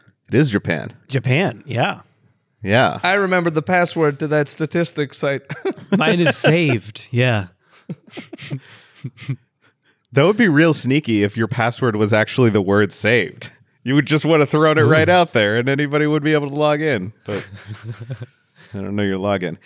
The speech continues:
Speaker 1: Anyway, so I feel like <laughs>
Speaker 3: Why do you care to access the same website you can already access, but through Mike's account? <laughs>
Speaker 1: I don't know.
Speaker 2: Uh, there's nothing good going on there.
Speaker 3: This is what it
Speaker 1: Anyway.
Speaker 3: feels like to wear Mike's skin, huh?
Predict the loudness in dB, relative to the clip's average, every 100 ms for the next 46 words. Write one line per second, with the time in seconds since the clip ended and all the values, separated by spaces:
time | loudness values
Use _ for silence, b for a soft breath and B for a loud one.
0 | b -2 2 4 4 4 0 -6 -6 2
1 | 4 4 4 2 4 4 2 0 -2 0
2 | 0 -2 -6 -6 -10 -12 -10 -6 -6 -4
3 | -6 -4 -4 0 2 4 4 4 2 2
4 | 2 2 0 -2 0 0 0 -2 2 2
5 | 2 0 2 2 2 0 -2 0 2 4
6 | 4 4 4 2 0 0 -2 0 -2 -2
7 | -2 -2 -4 -4 -8 -8 -8 -4 -2 0
8 | 0 -2 -6 _ _ -8 -6 -4 -4 -8
9 | -10 -16 b b -6 -4 -4 0 0 0
10 | 0 0 0 -2 -4 -4 -6 -8 -8 -8
11 | -10 -12 b b b -2 2 4 4 4
12 | 2 2 2 2 -2 0 2 2 2 -2
13 | -4 -4 0 0 0 0 0 2 4 2
14 | 2 2 0 0 -2